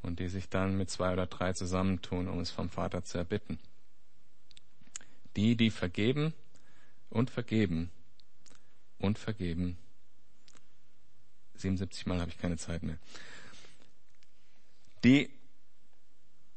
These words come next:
wissen, dass ihnen so viel vergeben ist, dass alles, was ein anderer Mensch ihnen zufügen kann, ein kleiner Betrag ist im Vergleich.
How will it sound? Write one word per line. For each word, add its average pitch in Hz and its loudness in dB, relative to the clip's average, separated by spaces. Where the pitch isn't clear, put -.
wissen, 104 6
dass - 4
ihnen 107 10
so 127 4
viel 135 4
vergeben 107 2
ist, - -4
dass - 0
alles, 110 4
was 98 2
ein 92 4
anderer 110 6
Mensch 107 6
ihnen 92 2
zufügen 92 0
kann, 85 0
ein 92 0
kleiner 101 4
Betrag 85 -2
ist - -6
im 87 -4
Vergleich. 80 -4